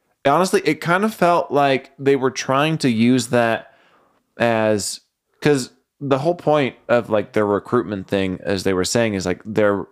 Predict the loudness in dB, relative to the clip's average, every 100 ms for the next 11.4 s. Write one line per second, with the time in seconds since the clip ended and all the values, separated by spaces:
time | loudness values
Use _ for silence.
0 | -16 -4 -2 -2 0 0 0 0 0 -2
1 | -4 -2 -2 -2 -2 -2 -2 0 0 0
2 | -2 0 0 2 0 -2 -4 -2 0 -2
3 | -2 -2 0 -2 -2 0 2 2 0 -4
4 | _ _ _ _ -2 0 0 -4 -4 -2
5 | 0 0 0 0 0 0 -4 -8 _ _
6 | _ _ -4 -2 -2 -2 -2 0 0 2
7 | 0 2 0 -4 -10 -4 -4 -2 -2 -2
8 | -2 -2 -2 0 -2 -2 -4 -4 -4 -4
9 | -2 -2 -2 -6 -6 -4 -4 -6 -10 -6
10 | -4 -2 -4 -4 -2 -2 -2 -2 -2 -2
11 | -2 0 0